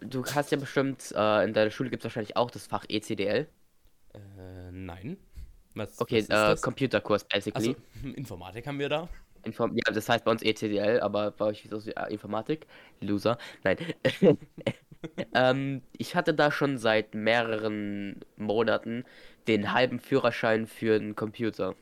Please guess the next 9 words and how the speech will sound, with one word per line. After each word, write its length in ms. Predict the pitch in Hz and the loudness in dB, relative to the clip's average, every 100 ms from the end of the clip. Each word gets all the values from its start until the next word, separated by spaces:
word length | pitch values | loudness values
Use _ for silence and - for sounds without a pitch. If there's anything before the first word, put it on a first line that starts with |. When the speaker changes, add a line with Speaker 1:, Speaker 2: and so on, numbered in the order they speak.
| - | -16
Speaker 2:
<laughs> 100 | 139 - 185 220 - - _ _ _ _ - - - | -18 -18 -16 -16 -16 -20 _ _ _ _ -20 -20 -10
Speaker 1:
Ich 120 | 131 | 0
hab 140 | 160 - | 0 4
die 140 | 135 | 2
Woche 200 | 139 139 | 4 2
den 160 | 117 101 | 2 2
ganzen 340 | 95 110 - | 0 0 -4
geschafft. 560 | 98 90 95 98 - - _ | -6 -4 -6 -6 -10 -20 _
Speaker 2:
Die 120 | - | -18